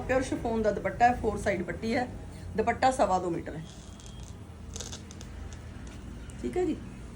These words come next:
ਪੱਟੀ ਵੀ ਬਹੁਤ ਸੋਹਣੀ ਹੈ। ਲਓ, ਪੱਟੀ ਦੇਖ ਲਓ ਇਹਦੀ, ਸਾਢੇ ਬਾਰਾਂ ਸੌ ਦੇ ਵਿੱਚ ਸੂਟ ਆ ਜਾਊਗਾ, ਫ੍ਰੀ ਸ਼ਿਪਿੰਗ ਨਾਲ ਆਊਗਾ। ਇਹ ਸਭ ਡਿਸਕਾਊਂਟ ਦੇ ਸੂਟ ਨੇ ਜੀ, ਹੁਣ ਸਿੰਗਲ ਸਿੰਗਲ ਰਹਿ ਗਏ ਜਿਹੜੇ। ਲਓ ਜੀ, ਅਗਲਾ ਦੇਖੋ, ਬਹੁਤ ਹੀ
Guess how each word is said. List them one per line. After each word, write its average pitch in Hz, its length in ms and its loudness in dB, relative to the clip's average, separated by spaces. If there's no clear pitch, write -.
ਪੱਟੀ 220 240 0
ਵੀ 240 80 0
ਬਹੁਤ 240 240 4
ਸੋਹਣੀ 294 320 2
ਹੈ। 311 100 0
ਲਓ, 208 200 2
ਪੱਟੀ 208 220 -4
ਦੇਖ 202 180 4
ਲਓ 226 140 4
ਇਹਦੀ, 240 180 2
ਸਾਢੇ 262 280 4
ਬਾਰਾਂ 240 280 6
ਸੌ 247 140 2
ਦੇ 240 80 2
ਵਿੱਚ 240 160 0
ਸੂਟ 233 260 -2
ਆ 208 80 6
ਜਾਊਗਾ, 240 260 4
ਫ੍ਰੀ 277 200 2
ਸ਼ਿਪਿੰਗ 208 340 0
ਨਾਲ 165 160 0
ਆਊਗਾ। - 240 -4
ਇਹ 254 100 2
ਸਭ 269 220 0
ਡਿਸਕਾਊਂਟ 247 400 0
ਦੇ 240 120 0
ਸੂਟ 240 220 -2
ਨੇ 185 120 -2
ਜੀ, 185 140 2
ਹੁਣ 208 140 0
ਸਿੰਗਲ 202 300 2
ਸਿੰਗਲ 190 260 -2
ਰਹਿ 180 160 0
ਗਏ 202 80 0
ਜਿਹੜੇ। 175 180 -2
ਲਓ 220 160 4
ਜੀ, 196 200 0
ਅਗਲਾ 247 180 2
ਦੇਖੋ, 254 260 4
ਬਹੁਤ 254 320 4
ਹੀ 311 60 2